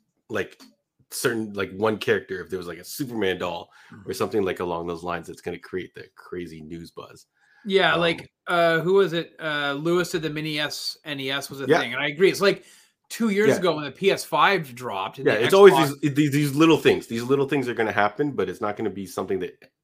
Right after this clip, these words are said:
Speaker 1: everybody wants or something like that. Yeah.
Speaker 2: Yeah, okay.
Speaker 1: Yeah, shouts to Nerd Emperor. Yeah, there's totally what that intro was a straight rip from the Power Rangers.
Speaker 2: Yeah.
Speaker 1: Um, uh, the, the, the Turbo Man was,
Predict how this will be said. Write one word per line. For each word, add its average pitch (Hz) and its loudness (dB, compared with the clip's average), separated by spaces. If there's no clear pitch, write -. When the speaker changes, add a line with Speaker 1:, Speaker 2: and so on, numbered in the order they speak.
Speaker 1:
everybody 92 -12
wants - -20
or - -20
something - -20
like 92 -20
that. - -20
Yeah. - -20
Speaker 2:
Yeah, 92 -16
okay. 104 -14
Speaker 1:
Yeah, 92 -6
shouts 113 -4
to 110 -6
Nerd 95 0
Emperor. 92 -6
Yeah, 101 -2
there's 101 -4
totally 135 4
what 101 -6
that 90 -12
intro 101 -4
was 85 -6
a 82 -16
straight 98 -4
rip 92 -8
from 87 -10
the 80 -12
Power 85 -10
Rangers. 87 -10
Speaker 2:
Yeah. 139 0
Speaker 1:
Um, 80 -12
uh, 85 -14
the, 85 -14
the, - -14
the - -4
Turbo 370 2
Man 135 2
was, 110 0